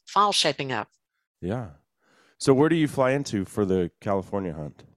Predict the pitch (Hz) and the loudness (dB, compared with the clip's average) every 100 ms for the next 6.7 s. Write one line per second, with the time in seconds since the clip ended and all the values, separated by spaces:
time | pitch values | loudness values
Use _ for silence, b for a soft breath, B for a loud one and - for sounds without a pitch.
0 | _ _ - B B B B B 196 214 | _ _ -12 B B B B B 4 6
1 | 220 226 269 - 262 220 220 214 214 214 | 6 4 2 0 0 2 2 4 2 0
2 | - - 208 208 196 196 180 - 208 196 | -2 -2 -2 -4 -4 -4 -2 2 2 2
3 | 175 147 98 - _ _ _ - 160 170 | 2 2 0 -4 _ _ _ -2 -2 0
4 | 165 156 156 151 - _ _ _ _ - | 0 0 -2 -6 -12 _ _ _ _ -6
5 | 196 170 - 165 - 190 - 147 143 123 | 2 2 2 -2 0 0 4 4 4 0
6 | - 117 110 - 117 - | 0 0 -2 -6 -10 -10